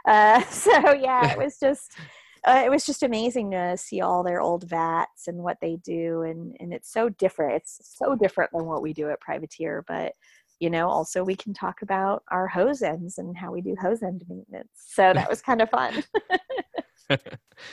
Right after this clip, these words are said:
Speaker 2: So we've talked a lot about the upcoming release of Velier, and we've talked a lot about the past of Privateer. So I guess the next logical question, and as you mentioned, this is something that takes place over years in terms of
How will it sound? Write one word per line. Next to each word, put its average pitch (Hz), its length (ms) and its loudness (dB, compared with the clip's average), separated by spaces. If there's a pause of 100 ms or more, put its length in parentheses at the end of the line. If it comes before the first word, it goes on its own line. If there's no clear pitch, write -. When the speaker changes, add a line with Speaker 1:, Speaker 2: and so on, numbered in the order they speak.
(280)
Speaker 2:
So 107 300 0
we've 123 300 -8
talked - 300 -6
a 131 40 -2
lot 117 240 2
about 110 380 4 (340)
the 113 220 0
upcoming 123 400 2
release 107 340 2
of 101 120 -2
Velier, 123 920 2
and 104 640 -4
we've 107 180 -10
talked 107 280 -4
a - 20 -6
lot 104 240 -2
about 104 400 -4 (280)
the 104 260 -4
past 143 440 -4
of 147 120 -4
Privateer. 135 640 2
So 123 160 -2
I 113 60 0
guess 123 120 0
the - 100 -6
next 123 360 -2 (280)
logical 117 520 0
question, 117 400 2
and 110 120 0
as 120 140 0
you 156 100 0
mentioned, 117 540 0
this 120 240 -6
is 123 140 -6
something 113 320 -6
that 110 80 -4
takes - 180 -10
place 117 220 -4
over 123 140 -4
years 127 600 -2 (240)
in 117 140 -8
terms 113 260 -2
of 110 200 -4